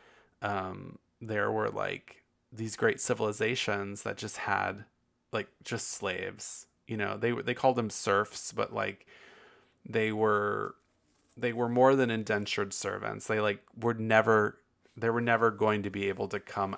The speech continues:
out of serfdom. They were always going to work and be laborers, and they weren't being paid, you know, and they were being treated like, like, to kill a serf was, like, not even a crime.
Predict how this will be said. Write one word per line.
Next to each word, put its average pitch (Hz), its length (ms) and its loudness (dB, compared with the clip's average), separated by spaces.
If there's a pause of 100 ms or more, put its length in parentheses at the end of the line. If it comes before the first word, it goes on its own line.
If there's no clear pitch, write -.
out 98 200 0
of 95 100 -8
serfdom. - 720 -10
They 113 100 -4
were 110 240 -2
always 110 420 4
going 95 300 -6
to - 120 -12
work 95 440 -8 (460)
and 101 180 -4
be 95 220 -8
laborers, 95 760 -6
and 101 220 -4
they 98 380 -4 (640)
weren't 127 440 -2
being 120 280 -2
paid, - 580 -4 (320)
you 120 160 -4
know, 104 260 0
and 107 220 -2
they 107 180 2
were 104 220 0
being 107 300 -8
treated 101 600 0 (680)
like, 113 240 0
like, 127 140 2
to 139 100 0
kill 143 240 -2
a 127 80 2
serf 107 480 2
was, 104 220 2
like, 95 320 0
not 98 220 0
even 95 200 -4
a 92 60 -6
crime. - 640 -6